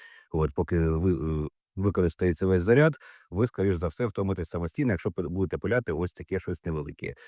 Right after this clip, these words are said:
Ш-, відносно швиденько можна розрядити подібну пилу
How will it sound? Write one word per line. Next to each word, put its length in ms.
Ш-, 160
відносно 720
швиденько 500
можна 320
розрядити 480
подібну 460
пилу 320